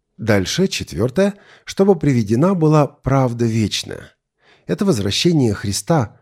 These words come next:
в конце четырёхсот девяностолетнего периода времени. Христос вернётся, чтобы установить своё царство. Дальше, пятое.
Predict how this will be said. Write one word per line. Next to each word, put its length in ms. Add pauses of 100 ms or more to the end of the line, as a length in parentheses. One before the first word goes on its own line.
в 100
конце 440
четырёхсот 560
девяностолетнего 880
периода 420
времени. 500 (640)
Христос 460
вернётся, 520 (220)
чтобы 400
установить 880
своё 300
царство. 560 (680)
Дальше, 400
пятое. 540